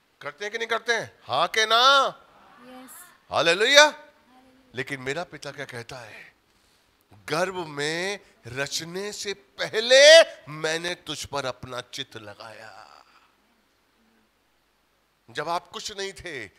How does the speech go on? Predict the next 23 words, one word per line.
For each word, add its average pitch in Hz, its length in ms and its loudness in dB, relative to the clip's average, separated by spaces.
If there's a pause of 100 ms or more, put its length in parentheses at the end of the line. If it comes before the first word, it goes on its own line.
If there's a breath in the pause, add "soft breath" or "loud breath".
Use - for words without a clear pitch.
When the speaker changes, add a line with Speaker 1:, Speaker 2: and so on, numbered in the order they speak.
(160 soft breath)
Speaker 1:
जब 147 120 -6
आपकी 165 260 -8
शक्ल 214 420 -10
नहीं 208 160 -6
थी, 196 400 -8 (220 soft breath)
जब 175 120 -2
आपका 185 220 -4
कोई 220 200 -4
अस्तित्व 247 420 -6
नहीं 247 200 0
था, 240 520 2 (1000)
उस 349 260 -4
समय 349 320 4
परमेश्वर 302 680 2
ने 269 60 2
आपको 262 420 4
चित्त 240 320 -6
लगाया 226 500 8
और 202 380 0
आपके 190 300 2
लिए 170 180 -4
योजनाएं 139 380 -4
बनाई। 98 300 -12